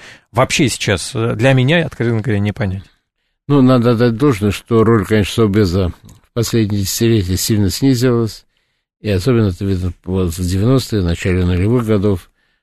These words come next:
Speaker 2: Э, вы же помните, что мнение Совбеза даже не спрашивали, когда проводили атаки, бит-, э, бомбежку Югославии, когда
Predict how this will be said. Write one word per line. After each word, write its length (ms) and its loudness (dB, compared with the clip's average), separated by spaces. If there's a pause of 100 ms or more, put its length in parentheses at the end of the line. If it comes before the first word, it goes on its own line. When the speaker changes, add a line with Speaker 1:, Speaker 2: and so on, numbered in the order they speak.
(120)
Speaker 2:
Э, 300 -2
вы 160 0
же 160 -4
помните, 320 0
что 340 -2
мнение 380 2
Совбеза 460 0
даже 180 2
не 80 2
спрашивали, 480 -2
когда 320 0 (520)
проводили 420 2
атаки, 520 -2
бит-, 340 0
э, 160 2
бомбежку 520 2
Югославии, 720 2
когда 340 0